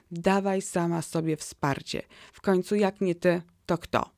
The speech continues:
Jesteś taką osobą, która może w stu procentach o siebie zadbać,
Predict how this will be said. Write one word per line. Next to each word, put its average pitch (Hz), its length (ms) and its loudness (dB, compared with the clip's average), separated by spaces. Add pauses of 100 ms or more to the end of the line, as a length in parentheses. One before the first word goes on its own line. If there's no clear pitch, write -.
(280)
Jesteś 202 320 -2
taką 247 400 2
osobą, 185 400 2
która 175 260 0
może 175 260 2
w - 80 -14
stu - 400 2
procentach 190 840 0
o - 40 2
siebie 165 340 0
zadbać, 165 760 -2